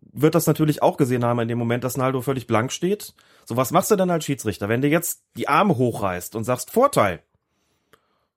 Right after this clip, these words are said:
und der verschießt den, dann kannst du anschließend nicht mehr auf Strafstoß entscheiden. Auch dann nicht, wenn der Videoassistent sagt, „Wir haben übrigens gerade ein Handspiel gesehen.“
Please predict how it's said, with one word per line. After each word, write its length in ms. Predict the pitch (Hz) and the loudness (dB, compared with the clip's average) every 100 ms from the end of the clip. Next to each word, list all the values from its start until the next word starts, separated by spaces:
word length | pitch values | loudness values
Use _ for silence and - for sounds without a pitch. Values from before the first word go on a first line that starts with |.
| _ | _
und 140 | - 131 | -2 0
der 80 | 131 | 0
verschießt 440 | 131 - 226 - | 0 0 -2 0
den, 180 | 110 92 | 0 0
dann 100 | 104 | -4
kannst 320 | - 170 - | 0 -2 0
du 160 | 233 226 | -6 -2
anschließend 600 | 135 156 175 175 175 175 | 0 0 -2 -2 -4 -4
nicht 220 | 135 - | -6 0
mehr 220 | 147 143 | 0 0
auf 80 | 113 | -4
Strafstoß 460 | - 117 113 131 - | 0 0 2 -4 -6
entscheiden. 420 | - 113 101 95 | -4 0 0 -2
Auch 140 | 104 | 0
dann 140 | 131 156 | 2 2
nicht, 120 | 160 | 2
wenn 100 | 160 | 2
der 120 | 151 | 2
Videoassistent 500 | 151 151 143 151 143 | 2 0 0 -2 0
sagt, 180 | 147 139 | 0 0
„Wir 80 | 135 | -4
haben 60 | |
übrigens 200 | 135 127 | -6 -6
gerade 180 | 123 123 | -6 -2
ein 40 | |
Handspiel 280 | 113 113 98 | -2 -2 -6
gesehen.“ 400 | 90 85 95 156 | -6 -4 -4 -6